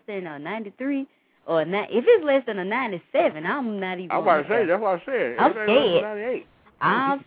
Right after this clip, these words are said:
Speaker 1: scared. <laughs>
Speaker 2: I had to be real damn hungry. <laughs>
Speaker 1: 'Cause in, in,
Speaker 2: Wasn't nothing else
Speaker 1: in,
Speaker 2: around.
Speaker 1: um, in Macon, I believe, if your health food score is horrible,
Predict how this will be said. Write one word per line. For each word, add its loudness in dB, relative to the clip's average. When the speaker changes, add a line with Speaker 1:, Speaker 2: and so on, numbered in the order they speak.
Speaker 1:
scared. -2
<laughs> -20
Speaker 2:
I 4
had 0
to -8
be -6
real -2
damn 0
hungry. 0
<laughs> -4
Speaker 1:
'Cause 6
in, -4
in, -2
Speaker 2:
Wasn't -2
nothing 0
else 0
Speaker 1:
in, -2
Speaker 2:
around. 0
Speaker 1:
um, -12
in -4
Macon, -4
I -10
believe, -6
if -6
your -2
health -4
food -4
score -6
is -4
horrible, -2